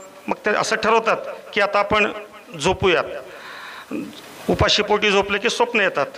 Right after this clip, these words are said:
मग कोणाचं स्वप्न काय आहे, चांगलं आहे, ते आपण थोडंसं चर्चा करूयात. ज्याचं स्वप्न सर्वात चांगलं आहे त्याला खीर देऊयात, त्याचं पोट भरेल. झोपतात ते. मग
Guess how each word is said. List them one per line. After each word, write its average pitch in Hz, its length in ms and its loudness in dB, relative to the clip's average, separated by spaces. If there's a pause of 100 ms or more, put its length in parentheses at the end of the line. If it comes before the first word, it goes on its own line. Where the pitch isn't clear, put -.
(1040)
मग 139 160 2
कोणाचं 202 600 0
स्वप्न 214 360 2
काय 214 320 4
आहे, 180 260 4
चांगलं 185 460 2
आहे, 160 240 4 (400)
ते 202 60 2
आपण 208 400 2 (340)
थोडंसं 190 260 2
चर्चा 196 360 0
करूयात. 147 300 2
ज्याचं 180 320 2
स्वप्न 233 300 2
सर्वात 226 300 4
चांगलं 220 360 4
आहे 208 160 4
त्याला 220 440 0
खीर 214 280 -2
देऊयात, 156 300 4 (260)
त्याचं 220 200 0
पोट 220 180 4
भरेल. 151 340 2 (1120)
झोपतात 240 320 4
ते. 170 280 -4 (540)
मग 196 100 4